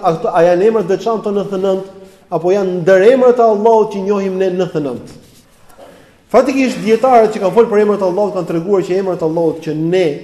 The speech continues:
i dim janë më shumë se nëntëdhjetë e nëntë. Këtë e thotë Sheikhul Islam Taymija të tjerë.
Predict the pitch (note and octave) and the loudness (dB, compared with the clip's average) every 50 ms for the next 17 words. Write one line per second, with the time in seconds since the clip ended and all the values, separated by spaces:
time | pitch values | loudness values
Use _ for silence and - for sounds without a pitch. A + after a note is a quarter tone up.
0 | - - - E3 D3+ C#3+ C#3+ D#3+ F#3+ F#3+ F3 E3 E3+ E3 E3+ E3 E3 F#3+ E3+ E3 | -16 -14 -12 -12 -10 -10 -8 -6 -6 -4 -2 -2 -2 -2 -2 -4 -6 -8 -8 -8
1 | D3+ D3 C3+ C#3 C3+ C3 B2+ A2 - - - - F3+ E3+ - G#3 E3+ - E3 E3 | -8 -8 -8 -10 -14 -16 -16 -16 -18 -20 -10 -6 -4 -4 -2 -2 -4 -4 -4 -4
2 | D#3+ D#3 E3 E3+ D#3 D3+ D#3+ D3+ D#3+ F3 E3+ D#3+ - - E3 F3 G3 A3+ A#3+ - | -4 -4 -4 -6 -6 -4 -4 -2 0 0 0 0 -2 -2 -2 0 0 0 0 -2
3 | - - - - | -8 -14 -18 -20